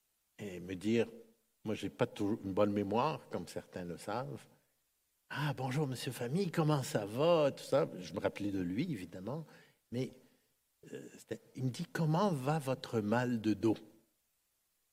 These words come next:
Alors, mon mal de dos va bien.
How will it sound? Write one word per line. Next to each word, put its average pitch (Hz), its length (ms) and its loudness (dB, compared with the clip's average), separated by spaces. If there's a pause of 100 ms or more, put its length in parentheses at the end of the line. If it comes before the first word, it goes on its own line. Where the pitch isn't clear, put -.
(1300)
Alors, 87 260 -8 (1160)
mon 110 160 2
mal 113 240 2
de 104 100 0
dos 107 280 0
va 98 180 -2
bien. 95 260 -4